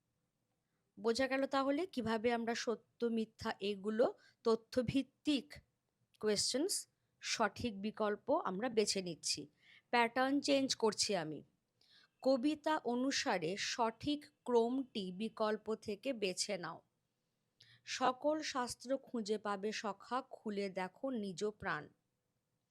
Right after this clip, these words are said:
মিথ্যা শুনিনি ভাই, ত্যাজিল রাজ্য,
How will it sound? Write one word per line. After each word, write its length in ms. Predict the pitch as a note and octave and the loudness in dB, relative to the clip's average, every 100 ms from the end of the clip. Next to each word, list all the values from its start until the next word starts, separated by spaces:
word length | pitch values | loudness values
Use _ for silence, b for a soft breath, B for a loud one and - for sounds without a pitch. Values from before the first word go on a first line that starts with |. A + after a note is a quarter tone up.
| _ - | _ -8
মিথ্যা 480 | A#3+ C4 - - B3+ | -4 -4 -6 -4 -4
শুনিনি 440 | A#3 B3+ A#3 G#3+ G3 | -2 -2 0 0 -2
ভাই, 400 | E3+ F#3+ D3 D3+ _ _ _ _ _ _ _ _ _ _ _ _ | -4 -6 -6 -8 _ _ _ _ _ _ _ _ _ _ _ _
ত্যাজিল 580 | A3+ G#3 G3 A3+ A#3 A#3 | -2 -2 0 -2 2 2
রাজ্য, 680 | G#3+ F#3+ F#3 E3 A3 B3+ | 2 -2 -4 -4 0 2